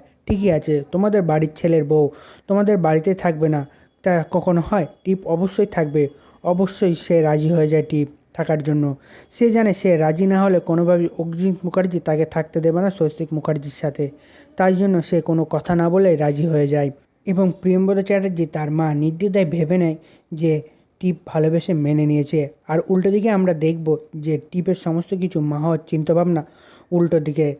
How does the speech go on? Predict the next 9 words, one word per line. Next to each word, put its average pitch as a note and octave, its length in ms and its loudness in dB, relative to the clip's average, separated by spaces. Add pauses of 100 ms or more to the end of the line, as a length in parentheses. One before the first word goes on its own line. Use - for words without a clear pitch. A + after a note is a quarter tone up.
(220)
আমরা G3 280 0
দেখব F#3 320 0
সমস্ত E3 400 -4
পরিবার D#3+ 480 0
গীতার D3+ 380 -2 (220)
সন্তানকে D#3+ 400 -4
পেয়ে E3+ 240 2
যেমনই D#3+ 360 0
খুশি, F#3 340 -4